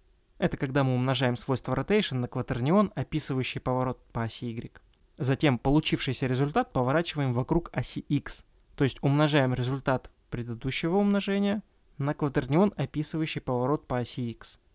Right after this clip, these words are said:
Затем результат всех умножений записывается в rotation, и на следующем кадре процедура повторяется заново и так до бесконечности. Ты уже видишь, что получается? Каждый новый поворот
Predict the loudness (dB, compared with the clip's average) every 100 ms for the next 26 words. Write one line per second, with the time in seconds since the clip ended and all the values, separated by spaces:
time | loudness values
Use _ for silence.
0 | -4 0 2 2 0 2 2 2 -2 -2
1 | -4 2 2 4 2 2 0 -2 -2 -2
2 | -2 -2 -2 -2 -2 0 0 0 2 2
3 | 0 0 0 0 0 -2 -2 -2 -2 -2
4 | -4 -2 2 2 2 -2 -4 -4 -4 -4
5 | 0 2 2 2 -2 -4 -6 -4 -4 -6
6 | -6 -6 -4 -4 -6 -10 -12 -12 -14 _
7 | _ _ 0 2 2 2 0 0 -2 -2
8 | -2 -2 -4 -4 -6 -12 _ _ _ _
9 | _ _ -4 0 4 6 6 6 6 4
10 | 2 4 4 2